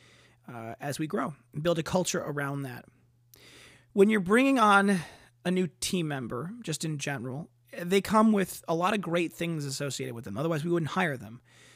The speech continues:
You know, we don't just need warm bodies. We bring people on because they're smart, because they're insightful, because they have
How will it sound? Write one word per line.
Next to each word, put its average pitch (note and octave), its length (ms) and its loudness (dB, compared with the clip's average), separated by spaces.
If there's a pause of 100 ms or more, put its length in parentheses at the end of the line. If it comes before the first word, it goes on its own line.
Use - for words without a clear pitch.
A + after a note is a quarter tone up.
(120)
You - 60 -10
know, D#3+ 80 0
we F#3 60 4
don't G#3+ 140 4
just - 180 0
need G3 100 2
warm D#3+ 300 0
bodies. D3 340 -2
We F#3 80 -2
bring F#3 240 0
people F#3 240 0
on F3+ 140 0
because E3+ 260 -2
they're E3+ 100 -2
smart, G3+ 460 2
because C#3+ 260 -8
they're D3 160 -6
insightful, D3+ 480 -4
because C3+ 280 -8
they C#3+ 100 -6
have C3+ 240 -8